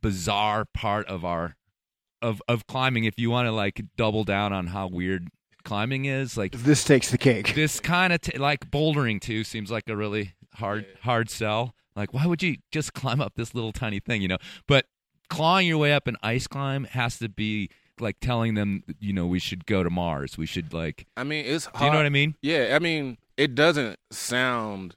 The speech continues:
Speaker 3: like I said, we suffered enough. It'd be like, "Hey, you wanna
Speaker 1: Yeah.
Speaker 3: come to Montana? We're gonna sleep in negative ten degree tents." And,
Speaker 1: Yeah.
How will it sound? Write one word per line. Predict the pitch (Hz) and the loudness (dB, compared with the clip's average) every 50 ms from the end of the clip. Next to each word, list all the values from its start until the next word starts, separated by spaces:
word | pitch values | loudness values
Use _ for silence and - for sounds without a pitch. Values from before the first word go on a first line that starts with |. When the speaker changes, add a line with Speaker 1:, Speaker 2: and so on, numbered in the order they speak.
| _ - | _ 0
Speaker 3:
like | 113 127 127 | 2 2 2
I | 135 | 2
said, | 123 143 | 2 2
we | 131 135 | 0 0
suffered | 131 - 147 131 110 104 101 | 0 0 -2 0 0 -2 -2
enough. | 95 113 120 | -2 -2 -2
It'd | 110 104 | -4 -4
be | 104 110 | -2 -2
like, | 104 98 | -2 0
"Hey, | 110 120 113 107 101 85 - | 0 0 0 0 -2 -4 -4
you | 98 117 | -4 -2
wanna | 120 120 117 | -2 -2 -2
Speaker 1:
Yeah. | 110 | -2
Speaker 3:
come | 139 131 | -2 -2
to | 120 | -2
Montana? | 117 117 117 110 - 123 117 113 | -2 -4 -4 -2 -2 -2 -2 -2
We're | 110 113 | -2 -4
gonna | 110 113 107 | -4 -4 -4
sleep | - - 120 110 101 | -4 -4 -4 -4 -4
in | 104 107 | -2 -2
negative | 110 107 104 104 104 98 | -2 0 -2 -2 -4 -4
ten | - 120 110 107 | -4 -4 -4 -4
degree | 107 98 104 110 110 110 104 | -6 -6 -6 -6 -6 -6 -6
tents." | - - 127 120 113 110 101 - - | -6 -4 -4 -2 -4 -4 -8 -10 -12
And, | - 123 | -8 -8
Speaker 1:
Yeah. | 110 87 | -8 -8